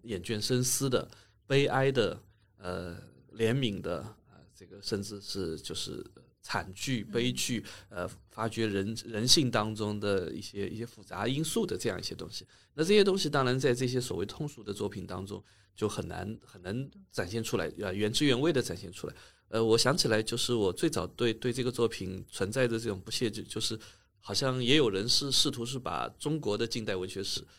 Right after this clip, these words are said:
Speaker 1: 上的这些作家包括鲁迅啊、郁达夫啊，他们大概也要如法炮制一下，一下，呃，就，就，就给人感觉，哎呀，这个，这个，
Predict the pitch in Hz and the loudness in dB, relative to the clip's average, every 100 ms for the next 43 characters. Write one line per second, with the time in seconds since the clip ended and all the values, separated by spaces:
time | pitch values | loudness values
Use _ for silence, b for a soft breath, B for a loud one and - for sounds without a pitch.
0 | b _ - 104 98 107 101 107 101 98 | b _ -4 -2 -2 -2 -2 -2 -4 -6
1 | 85 b b _ 110 127 113 - - 113 | -8 b b _ -4 -2 -2 -4 -4 -4
2 | 104 87 110 - 90 - 110 95 92 107 | -4 -4 -4 -4 -6 -6 -6 -6 -6 -8
3 | 95 92 92 95 82 92 107 - - - | -8 -8 -6 -6 -6 -6 -6 -8 -10 -12
4 | 87 131 131 127 127 - B B B - | -4 -2 -2 -2 -4 -4 B B B -10
5 | 101 - B B - 113 110 117 147 147 | -6 -6 B B -6 -2 -2 0 2 2
6 | - - 151 147 - - 101 151 95 92 | -2 2 2 2 0 2 2 2 0 2
7 | 110 - 110 101 92 87 87 - _ _ | 0 2 2 2 0 -4 -6 -12 _ _
8 | _ _ _ 120 110 113 104 113 113 104 | _ _ _ -4 2 2 2 0 0 0
9 | 98 80 | 0 -4